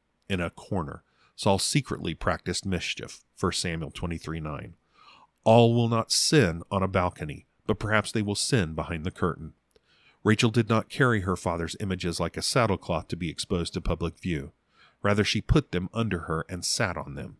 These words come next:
Genesis thirty-one thirty-four. Many carry their sins secretly,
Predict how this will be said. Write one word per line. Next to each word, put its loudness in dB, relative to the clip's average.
Genesis -6
thirty-one -4
thirty-four. -6
Many 4
carry -2
their 0
sins -4
secretly, -6